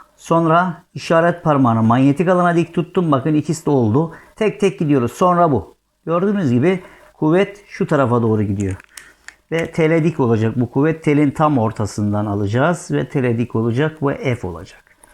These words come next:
Şimdi bu kuvveti bulurken telin boyu da bizim için önemli. Şu telin boyuna da biz L diyelim. Şimdi burada bağıntıyı gördüğünüzde kuvvete bakıyoruz. Hemen yazacağınız iş şuradaki gördüğünüz her şeyi çarpmak. Yani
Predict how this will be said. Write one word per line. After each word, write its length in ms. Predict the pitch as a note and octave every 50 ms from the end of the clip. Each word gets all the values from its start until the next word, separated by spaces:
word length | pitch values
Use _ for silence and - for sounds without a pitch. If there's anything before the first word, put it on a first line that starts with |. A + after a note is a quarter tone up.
| _ _ _ - - - - - - _ _
Şimdi 280 | - - F#3 F#3+ F3+
bu 100 | F#3+ G3
kuvveti 440 | - - G#3 G3 G3+ G3 G3 G#3 F3+
bulurken 600 | F3+ G3+ G3+ G3 E3 - - D#3+ F#3+ G3+ G3 -
telin 420 | - - F3+ E3+ E3 F#3 F3+ F3 D#3+
boyu 240 | E3+ F3+ F3+ F3
da 140 | D3+ D3 C3+
bizim 240 | B2+ B2+ C3 C3 C3
için 220 | B2 - - B2
önemli. 440 | B2 B2 B2 B2+ B2 B2 C3 D3 D#3+
Şu 200 | D#3 - E3+ D#3+
telin 400 | - - D#3+ D3+ D3 B2+ B2+ B2+
boyuna 420 | C3+ D3+ D3+ D3+ D3 C#3 B2+ A#2+ A2+
da 180 | B2 B2 B2
biz 320 | C#3 D#3+ D#3+ D#3 - - -
L 500 | C3 C3 C3 C3 C3+ C3+ B2+ A#2+ G#2+ G#2+
diyelim. 340 | A2+ G2 F#2+ F2+ F2+ F2 - - _ _ _ _ _ _ _ - _ _ _
Şimdi 420 | _ - F#3+ G3+ G#3 G3 F3+ - - - _ _ -
burada 400 | C#3+ D3+ G3 A3 G3+ G#3 G3+ F#3+
bağıntıyı 460 | F#3 F#3+ F#3+ F#3+ F#3+ - - G3+ F#3 E3+
gördüğünüzde 800 | G#3 F#3+ D3+ B2 B2+ B2+ B2+ A#2 A#2+ C3+ F3+ G3 G3+ - - - _ _ _ _
kuvvete 520 | - - G#3 D#3 C3 B2+ B2 - D#3+ E3
bakıyoruz. 560 | D3+ C#3 B2+ - C3+ A#2 G#2+ G2 F#2+ - -
Hemen 240 | F3 E3 D3+ C3+ B2+
yazacağınız 580 | B2+ C#3 D3 C#3+ C3 A#2+ C3 B2+ A#2 A2 G#2+ B2+
iş 120 | D3 C#3
şuradaki 500 | - - E3+ D3 B2+ C3 B2 A2 A#2+ A2
gördüğünüz 480 | B2 C#3 C3+ C3 A#2+ B2 A2+ A2+ - -
her 180 | D3+ D3 B2+
şeyi 260 | A#2+ - C3+ C#3+ B2+
çarpmak. 500 | - - C3 B2 A#2 - - G#2 G#2+ -
Yani 480 | - C3 G2+ F#2+ G2+ B2 D#3 E3 D#3